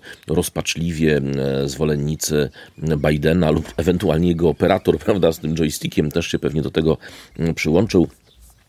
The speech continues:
być może nawet taksidermista na wsz-, na wszelki wypadek. W każdym razie, mm, wszyscy ci tam, ten cały zespół techniczny był zaangażowany w udowadnianie, że, mm, generalnie Joe jest, e,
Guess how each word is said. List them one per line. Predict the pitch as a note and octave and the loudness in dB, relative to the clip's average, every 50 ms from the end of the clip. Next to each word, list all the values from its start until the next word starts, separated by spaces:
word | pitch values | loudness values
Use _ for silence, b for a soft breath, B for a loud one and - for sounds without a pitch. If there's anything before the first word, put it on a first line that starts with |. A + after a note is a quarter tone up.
| _ - - - | _ -16 -12 -6
być | G2+ G2+ - | -6 -4 0
może | F2 E2+ D2+ D#2 | 0 0 0 2
nawet | D2 D2+ D2 D2 - | 0 0 -2 -2 -4
taksidermista | - D2+ - - - D#2 - - G#2 D3 - - D3 | -6 -6 -6 -6 -4 -2 -2 -2 -2 -2 -2 -2 -2
na | A#2+ A2 | -2 -2
wsz-, | - - - | -4 -6 -4
na | A2 A2+ | -4 -4
wszelki | - - A#2+ A2 - A2+ | -2 -2 -4 -4 -4 -4
wypadek. | A2 - G#2 G2+ G2 F#2+ B B B B B - | -2 0 0 0 0 -2 B B B B B -6
W | - | -2
każdym | - F#3 F3 D3+ C#3 | 0 0 2 2 2
razie, | C#3 C3+ B2 B2 A2 G#2+ B B B B - | 2 2 2 2 2 0 B B B B -6
mm, | - F2 F#2 - | -2 -2 -2 0
wszyscy | - - C3+ - - - F#2+ | 0 0 0 0 0 -2 -2
ci | - - G#2 G2+ | 0 0 0 2
tam, | - F2+ E2+ E2 D#2 | 2 2 2 2 0
ten | - - - F#2 E2+ | -2 -2 0 0 2
cały | - F2 F#2 F#2+ D#2+ | 2 4 4 4 4
zespół | E2 F2 - - E2+ D#2 | 2 0 -2 -4 -6 -4
techniczny | - D2 - - E2 E2 - - F2+ F2 F2+ B B B B B _ - | -2 -4 -2 -2 -2 -2 0 0 0 0 0 B B B B B _ -2
był | E2 E2+ D2 - F2+ F2 | -2 0 2 4 2 4
zaangażowany | D#2+ G2+ G#2 G#2 G2 F2+ F2+ D#2+ D2+ D2+ C#2 D2 D#2 E2+ E2+ E2 D#2 | 4 4 4 4 4 2 2 0 0 -2 -2 -2 0 0 0 0 -2
w | - - C#2+ C#2+ D2+ D2+ C2+ - | -2 -2 0 0 0 0 -2 -4
udowadnianie, | - F2 F#2 G2 E2 D#2+ D#2 C#2+ D2 D2 D2 D#2 E2 E2 E2 D#2+ B B B B B - - | -4 0 0 2 2 2 0 0 -2 -2 -2 0 0 0 0 -2 B B B B B -10 -8
że, | C#2+ - D#2 D#2 D#2 D2+ D2+ D2+ | -4 0 0 2 2 2 2 0
mm, | C2+ G#1+ B1 D2 D2 C#2+ C2+ D2 D#2+ | -2 -4 -6 -6 -6 -4 -4 -4 0
generalnie | - G#2+ A2 F#2 E2 D#2+ E2 F2 E2+ D2+ C2+ | 2 2 4 4 4 4 4 2 0 0 2
Joe | D2 D2 D2 D#2 D#2 | 2 2 4 4 2
jest, | C#2+ B1+ C#2 C#2 - - - - | 0 0 -2 -2 -4 -6 -4 -2
e, | D2 C#2+ C2+ | -2 -2 -2